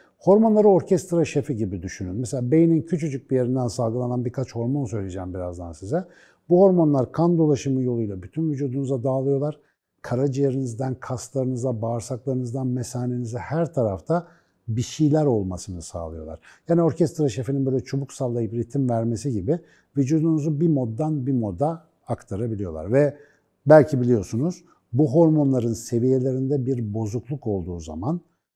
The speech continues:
endokrinoloji denen tıp alanının ilgilendiği o yıkıcı rahatsızlıklar ortaya çıkıyor. Birinin seviyesi normalden çok ya da az olduğunda bizim bütün sistem bozuluyor. O yüzden hormonları anlamak,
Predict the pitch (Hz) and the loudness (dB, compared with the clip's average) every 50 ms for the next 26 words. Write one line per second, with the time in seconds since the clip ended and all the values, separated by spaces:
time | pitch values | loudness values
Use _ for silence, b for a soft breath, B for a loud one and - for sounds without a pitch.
0 | _ _ _ - 123 120 120 120 131 127 127 - 123 127 127 127 127 127 123 127 | _ _ _ 0 2 2 4 2 2 0 0 -2 -2 0 2 2 2 2 2 0
1 | 123 113 143 143 127 123 117 110 104 98 - - - - - 113 110 107 107 104 | 0 0 -2 -2 -2 -2 -2 -2 -4 -6 -6 -8 -10 -10 -8 -6 -4 -4 -2 -2
2 | 104 107 104 107 117 110 101 107 101 101 113 127 147 170 170 175 - 135 127 135 | -4 -4 -4 -4 -4 -4 -4 -6 -6 -6 -4 -2 -2 -2 -2 -2 0 2 2 2
3 | 135 135 - - 113 113 110 - - 113 127 131 107 113 107 104 95 - 113 98 | 0 -2 -6 -8 -6 -6 -6 -6 -4 -4 -2 0 0 0 -2 -2 -4 -6 -8 -8
4 | 92 101 - - 104 95 92 87 85 _ - 85 78 - - - - 104 113 151 | -8 -8 -8 -6 -6 -4 -6 -8 -8 _ -12 -12 -12 -14 -16 -12 -8 -6 -4 -4
5 | 170 165 b b b b b _ _ _ - 156 147 147 139 135 123 - - 123 | -4 -6 b b b b b _ _ _ 4 4 6 6 4 4 2 2 2 4
6 | 117 120 113 107 - - 107 110 110 - - 120 117 120 117 117 117 117 110 110 | 4 4 2 0 -2 -4 -4 -4 -6 -4 -2 0 2 2 2 2 2 2 0 -2
7 | 117 107 - - 143 104 - - 101 90 104 107 123 123 113 110 95 90 98 143 | -2 -4 -4 -6 -6 -6 -4 -6 -6 -6 -6 -6 -4 -2 -2 -2 -4 -4 -4 -4
8 | 170 156 127 117 123 120 117 110 - - - 165 131 - - - - - - 151 | -4 -4 -4 -4 -4 -4 -4 -4 -4 -2 -2 -2 -2 -2 -6 -12 -16 -10 -6 -4
9 | 156 160 143 117 110 98 90 95 82 87 90 113 151 175 180 156 123 120 101 85 | -2 -2 0 -2 -2 -2 -4 -6 -8 -8 -6 0 2 2 2 2 2 0 -2 -2
10 | - _ _ _ _ _ _ _ - - - 147 147 147 147 156 156 160 160 156 | -6 _ _ _ _ _ _ _ -12 -2 2 4 4 4 4 4 2 2 2 2
11 | 160 160 175 185 135 123 113 104 101 95 101 139 185 196 - - | 2 2 2 0 0 0 0 0 0 -2 -2 -2 -4 -4 -6 -12